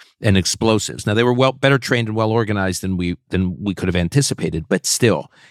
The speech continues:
And I think that has so freaked out the Israeli public that they got overrun for a period of time by this terror organization. And now they're fearing, obviously, what's happening in the north, and they're fearing what's happening in the east, and they're worried about Iran. So there's, like, a lot going on.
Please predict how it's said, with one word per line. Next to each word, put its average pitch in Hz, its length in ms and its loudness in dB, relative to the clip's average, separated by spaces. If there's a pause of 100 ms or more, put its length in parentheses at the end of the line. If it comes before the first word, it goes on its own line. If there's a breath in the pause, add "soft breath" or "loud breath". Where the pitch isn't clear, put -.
(120)
And 101 100 2
I 101 80 2
think 135 220 -4
that 120 280 0
has 127 140 -2
so 120 240 2
freaked 117 480 -2
out 95 240 0 (400)
the 101 100 4
Israeli 92 320 0
public 80 520 -6 (240 loud breath)
that 190 140 -2
they 120 120 4
got 110 300 2
overrun 98 760 0 (600)
for 104 220 2
a 90 40 2
period 113 300 2
of 90 100 -6
time 82 520 -4 (580)
by 98 180 4
this 92 380 -4 (180)
terror 110 280 4
organization. 123 640 2 (320)
And 131 240 4
now 110 180 4
they're 104 220 0
fearing, 101 520 0
obviously, 90 280 -2
what's 82 120 -8
happening 87 260 -2
in 80 40 -4
the 82 80 -2
north, 135 400 2
and 98 100 -2
they're 82 80 -2
fearing 90 340 0
what's 85 120 -6
happening 82 300 -2
in 80 60 0
the 135 200 0
east, 143 260 0
and 95 80 0
they're 87 120 0
worried 87 160 2
about 80 160 -4
Iran. 117 400 0
So - 120 -4
there's, 95 120 -4
like, 90 100 -8
a 90 60 -2
lot 110 220 2
going 104 200 -2
on. 117 240 -4